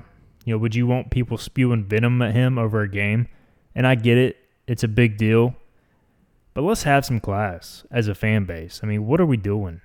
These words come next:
You know, you can get emotionally invested in a game and be mad at the result, but you have to separate that from attacking a person,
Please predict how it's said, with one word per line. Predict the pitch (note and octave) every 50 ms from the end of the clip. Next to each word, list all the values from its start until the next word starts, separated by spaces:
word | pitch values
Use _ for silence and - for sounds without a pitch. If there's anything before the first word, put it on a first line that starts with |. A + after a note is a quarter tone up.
| _ - - _ _ _ _ _ _ _ _ _ _ _ _ _
You | B2 A#2+
know, | B2 B2
you | B2 C#3 D#3+
can | F3 F3 D3
get | C3 C#3+ C#3
emotionally | B2+ A2+ A2+ A2+ A#2+ A#2 - - C3 A#2
invested | G#2+ G2+ A2 A2+ A#2 - - B2+ A2+
in | A#2+ - - A#2+ G#2+
a | G2
game | F#2 F#2 G2 G2+ G#2 G#2+ A2+ A#2 A#2 A#2 A2 - - - - - - _ _
and | - G#2 G#2
be | G#2 A2 G2+
mad | G2+ G2 G2+ A2 A2+
at | A2+ -
the | B2+ A2+
result, | G#2+ G#2 F#2+ G#2+ G#2 G#2 A2 A2 G2 - - _ _ _ _ _ _ _ _ _ _ _ _ _ _ _ _ _ _ _ _ _ _ _ _ _ _ _
but | C3+ B2 - -
you | C#3
have | A2 B2+ D3 D#3+ D#3
to | - C3
separate | - - - - C#3 B2+ - C3 A#2+ A#2 A2 G2+ G2
that | G2+ G2+ G#2 G2+ G2+ G2+ - _
from | - G#2+ G2 F#2+ F#2 F2+ F#2 F#2+ - -
attacking | - G2 - - A#2+ A2+ A2 - - A2+ G#2
a | G2 F#2+
person, | - - - A#2 A2+ G2+ - - G#2 F2+ F2+ F#2